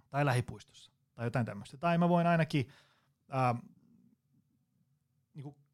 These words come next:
kävellä töihin ja takas, pyöräillä töihin ja takas. Että tavallaan se, ta-, tai jos en, jos en tänään pysty, niin voinko mä huomenna mennä? Tai, tai viikonloppuna tai niin edespäin. Tavallaan se työkalupakki liikunnan suhteen olisi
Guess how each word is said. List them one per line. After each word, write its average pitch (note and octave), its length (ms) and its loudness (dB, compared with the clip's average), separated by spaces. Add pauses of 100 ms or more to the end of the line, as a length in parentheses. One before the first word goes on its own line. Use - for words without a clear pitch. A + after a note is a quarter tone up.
(200)
kävellä B2+ 360 4
töihin G#2 300 -4
ja G#2 80 -8
takas, - 300 -18
pyöräillä A#2+ 380 0
töihin G#2+ 220 -14
ja - 40 -20
takas. - 180 -20
Että - 240 -12
tavallaan D3+ 260 0
se, - 180 0 (1700)
ta-, D#3+ 140 0
tai D#3+ 160 4
jos D#3 140 6
en, F3 160 4
jos E3 140 2
en E3+ 100 6
tänään F#3+ 340 4
pysty, C#3+ 280 0
niin D#3 140 -4
voinko E3+ 160 0
mä G3 60 6
huomenna A#2+ 360 2
mennä? - 180 -20 (300)
Tai, C#3+ 120 -6
tai F3 140 2
viikonloppuna A#2 540 -2
tai B2 100 -18
niin A#2+ 80 -8
edespäin. - 340 -12
Tavallaan E3+ 280 4
se - 220 2 (680)
työkalupakki E3+ 960 2
liikunnan D3 460 4
suhteen A#2 560 2
olisi B2 460 -2